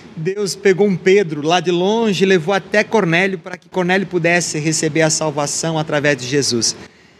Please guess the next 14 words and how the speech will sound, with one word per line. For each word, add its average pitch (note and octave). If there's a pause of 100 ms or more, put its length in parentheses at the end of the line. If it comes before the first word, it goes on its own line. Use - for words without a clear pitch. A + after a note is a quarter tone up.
(100)
Essa G3+
salvação G#3
chegou F3+
a E3
nós D#3+
através C#3+
da D#3
verdade. C#3+ (480)
A C#3+
verdade D#3+
tem E3
importância D#3
pra A#2
nós. C#3+